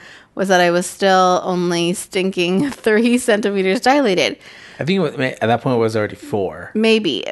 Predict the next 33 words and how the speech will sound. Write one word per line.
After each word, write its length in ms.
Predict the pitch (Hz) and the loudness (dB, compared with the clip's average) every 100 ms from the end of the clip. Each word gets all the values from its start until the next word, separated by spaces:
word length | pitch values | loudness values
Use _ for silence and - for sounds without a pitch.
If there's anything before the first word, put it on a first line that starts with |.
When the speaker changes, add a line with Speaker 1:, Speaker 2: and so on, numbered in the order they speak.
| 139 | -6
Speaker 1:
They 300 | 208 226 262 | -2 0 2
were 100 | 285 | 0
kinda 220 | - 294 | 0 2
going 180 | 226 196 | 2 2
back 140 | 185 | 0
and 120 | 180 | 0
forth 140 | 170 165 | -2 -2
and 100 | 180 | -2
saying, 140 | 170 | -4
like, 140 | 156 160 | -6 -4
three 140 | 156 | -4
or 60 | 156 | -2
four. 240 | 139 - - - | -4 -6 -12 -4
Speaker 2:
Yeah. 340 | 107 85 - - _ _ - | -4 -4 -8 -16 _ _ -6
Speaker 1:
When 340 | 196 214 240 | -2 0 2
we 60 | 262 | 2
were 120 | 254 | 0
talking 240 | 269 269 285 | 0 0 0
about 140 | 247 | 0
getting 240 | 233 226 | -2 -2
the 80 | 208 | -2
epidural, 800 | 196 226 220 247 208 175 170 185 _ _ _ _ _ - | -2 -2 0 2 2 4 2 -2 _ _ _ _ _ -2
at 160 | 180 170 | 0 2
some 260 | - 294 370 | 2 0 2
point, 480 | 240 202 185 - | 0 0 -2 -4
somebody, 560 | 196 247 254 240 196 180 - | -2 0 0 0 -2 -2 -2
I 80 | 214 | 0
think 240 | 269 262 | -2 -2
the 100 | 214 | 0
doctor 580 | 196 202 - 151 139 202 - | 2 2 0 -4 -4 -8 -8
came 240 | 196 156 | -4 -2
in. 240 | 135 127 180 _ _ _ - | -2 -4 -10 _ _ _ -12
Speaker 2:
Mm-hmm. 320 | 117 113 107 | -8 -6 -8